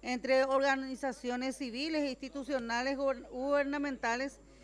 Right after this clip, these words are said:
en análisis del proyecto de ley que regula el régimen de actualización de haberes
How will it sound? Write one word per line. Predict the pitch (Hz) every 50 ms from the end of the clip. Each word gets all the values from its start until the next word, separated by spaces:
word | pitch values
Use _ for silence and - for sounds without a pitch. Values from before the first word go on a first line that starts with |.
| - - - - -
en | - 269 285 302
análisis | 294 277 262 269 277 294 302 320 311 269 339
del | 330 330 330 311
proyecto | - - 277 240 254 269 277 269 302
de | 302 294 269
ley | 262 269 294 330 359 339
que | - 320 302
regula | 294 294 285 240 240 254 262 269 285 269 269
el | 262 247
régimen | 233 254 262 269 262 294 277 285 285 277
de | 262
actualización | 277 - - 262 277 277 - 277 277 269 277 262 269 269 254 - 247 240
de | 240 254
haberes | 254 247 240 240 240 254 294 320 - -